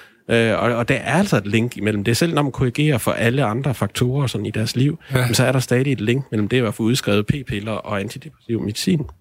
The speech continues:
Speaker 2: Og det skal man være opmærksom på, inden man begynder at tage p-piller?
Speaker 1: Selvfølgelig skal man det, for
Speaker 2: Ja.
Speaker 1: hvis man nu har en familiehistorie, som, øh, at, at alle kvinder, stort set i familien, har været deprimerede, jamen, så er det måske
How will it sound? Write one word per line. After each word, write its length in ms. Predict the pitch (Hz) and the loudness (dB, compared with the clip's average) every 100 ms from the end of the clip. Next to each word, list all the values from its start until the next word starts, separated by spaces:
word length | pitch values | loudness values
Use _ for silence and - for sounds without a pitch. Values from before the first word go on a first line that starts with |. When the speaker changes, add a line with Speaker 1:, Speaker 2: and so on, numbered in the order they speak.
| _ _ - | _ _ 0
Speaker 2:
Og 80 | |
det 80 | 127 | 2
skal 140 | - 147 | 2 0
man 100 | 131 | 2
være 80 | |
opmærksom 340 | 127 127 139 143 | 2 2 0 -2
på, 120 | 151 | -2
inden 180 | 131 131 | 0 2
man 120 | 131 | 2
begynder 200 | 127 120 | 2 2
at 60 | 101 | 0
tage 280 | - 139 | 0 0
p-piller? 260 | 117 107 104 92 - | 0 -4 -4 -10 -2
Speaker 1:
Selvfølgelig 320 | 120 160 190 | 0 2 2
skal 180 | - 180 | 2 2
man 100 | 156 | 2
det, 140 | 156 | 2
for 100 | 160 | 2
Speaker 2:
Ja. 60 | 127 | 2
Speaker 1:
hvis 140 | 120 | 2
man 100 | 131 | 2
nu 60 | 147 | 2
har 160 | 165 180 | 2 0
en 100 | 123 | 0
familiehistorie, 1000 | 127 170 202 107 95 98 131 127 98 104 - - - | 0 0 0 -2 0 0 2 2 2 -2 -14 -20 -4
som, 300 | 120 110 107 | 0 0 2
øh, 640 | 110 98 82 101 92 87 65 65 65 - - - | 2 4 2 0 0 0 -2 -2 -4 -6 -12 -6
at, 180 | 110 - - | -4 -4 -2
at 220 | 107 - - | -2 -2 -2
alle 200 | 113 156 | 0 0
kvinder, 280 | - 131 147 - - - | 2 0 0 -6 -16 -6
stort 200 | - 120 | 0 2
set 120 | 117 107 | 2 2
i 40 | |
familien, 380 | 101 117 139 98 | 2 0 0 -2
har 100 | 117 | 0
været 200 | 104 101 | 2 2
deprimerede, 440 | 101 104 127 143 | 0 2 4 4
jamen, 140 | 95 - | 2 0
så 100 | 127 | -2
er 60 | |
det 100 | 127 | -2
måske 240 | 139 - | -4 -2